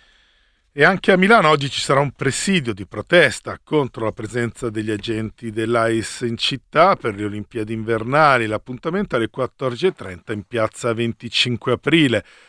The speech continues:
La pre-, la Presidente del Consiglio, Giorgia Meloni, in un colloquio con il direttore del Foglio, Claudio Cerasa, ha criticato le proteste in Italia.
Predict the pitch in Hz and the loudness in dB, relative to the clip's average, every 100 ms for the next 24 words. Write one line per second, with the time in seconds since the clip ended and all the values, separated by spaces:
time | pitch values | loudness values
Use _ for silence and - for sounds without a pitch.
0 | _ _ 101 - 131 135 131 117 110 107 | _ _ -14 -10 0 4 4 2 -2 -2
1 | 120 120 131 117 - 120 - 185 135 95 | 0 0 0 -4 -2 -4 0 2 2 -2
2 | 87 98 98 107 107 117 151 165 127 107 | -10 -10 -10 -8 -4 0 2 2 0 -4
3 | 101 113 131 117 110 107 101 104 107 - | -6 0 0 0 -6 -8 -6 -4 -4 -6
4 | 123 113 113 - 135 120 104 120 117 117 | -4 -2 -2 -2 -2 0 -4 -4 -4 -4
5 | - 135 160 190 131 117 120 - 131 175 | -4 0 2 2 2 -4 -8 -16 -8 -2
6 | 175 - 127 117 131 - 147 135 147 139 | -2 -2 -8 -6 -10 -4 -4 -4 -8 -10
7 | - 185 151 | -4 0 0